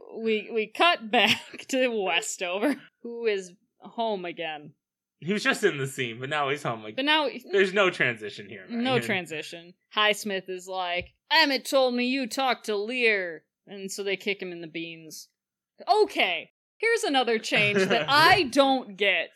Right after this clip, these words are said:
Speaker 1: I don't know why this film wanted Rebecca to be such a bystander.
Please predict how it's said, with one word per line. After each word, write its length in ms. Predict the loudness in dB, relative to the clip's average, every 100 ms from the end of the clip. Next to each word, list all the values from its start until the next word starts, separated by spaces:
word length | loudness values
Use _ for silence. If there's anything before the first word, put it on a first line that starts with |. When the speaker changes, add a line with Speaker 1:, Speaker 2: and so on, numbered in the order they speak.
| -20 -20 _ _ _ _ _ 0
Speaker 1:
I 140 | 4
don't 240 | 4 2 0 0
know 160 | 0
why 600 | 0 2 4 4 2 -2 -6 _
this 240 | -6 -6 -4
film 340 | -4 -2 -2
wanted 280 | -2 -2 -2
Rebecca 560 | -4 -2 -2 0 -2 -2
to 80 |
be 380 | -4 -8 -8 -8
such 320 | -8 -6 -4
a 80 | -6
bystander. 560 | -8 -8 -6 -8 -8